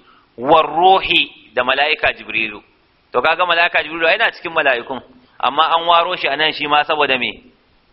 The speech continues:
Saboda nuna muhimmancinsa. Wannan shine malayan balaga suke ce masa idinabi. A faɗi abu zai, wani abun zai iya shiga cikin abun sai kuma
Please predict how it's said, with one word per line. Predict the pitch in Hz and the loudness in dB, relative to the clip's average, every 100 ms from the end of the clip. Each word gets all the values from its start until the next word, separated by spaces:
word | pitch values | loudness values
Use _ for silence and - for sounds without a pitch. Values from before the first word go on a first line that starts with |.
| _ - | _ -10
Saboda | - 156 143 135 | -2 0 0 0
nuna | 151 143 | 0 0
muhimmancinsa. | 127 120 123 127 117 107 - | 0 -2 0 -2 -2 -10 -4
Wannan | 120 170 170 | 0 2 0
shine | 175 180 | -2 0
malayan | 160 147 160 | 2 0 0
balaga | 156 156 165 151 143 | -2 2 2 0 -2
suke | - 151 | -4 -4
ce | - | -2
masa | 151 147 135 | -2 -2 -6
idinabi. | 135 - 131 143 143 - - - _ _ _ _ - _ _ _ - - | -6 -6 0 0 0 -6 -18 -20 _ _ _ _ -20 _ _ _ -8 -4
A | 131 | 0
faɗi | 147 180 170 | -2 -2 0
abu | 170 143 | 0 -2
zai, | 143 180 | -2 0
wani | 165 180 196 | 2 2 2
abun | 170 175 | 2 0
zai | 160 190 | -2 -2
iya | 175 180 | -2 -4
shiga | 160 156 170 | -2 -2 -2
cikin | - | -2
abun | 180 165 165 | -2 -2 -2
sai | 180 | -2
kuma | 180 185 | 0 2